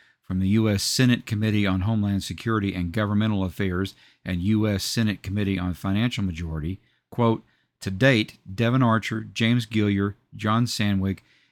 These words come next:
Eric Schwerin, and Rob Walker have not been responsive to our letters and emails. Attorneys for Hunter and James Biden have refused to cooperate with the committees.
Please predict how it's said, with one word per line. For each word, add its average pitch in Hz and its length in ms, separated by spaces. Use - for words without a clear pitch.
Eric 120 240
Schwerin, 98 600
and 87 200
Rob 101 260
Walker 92 540
have 92 140
not 107 240
been 117 120
responsive 95 680
to 95 80
our 87 120
letters 98 360
and 95 100
emails. 80 460
Attorneys 113 400
for 95 140
Hunter 120 320
and 104 200
James 98 280
Biden 107 340
have 98 160
refused 101 380
to - 60
cooperate 95 440
with 87 120
the - 60
committees. 90 600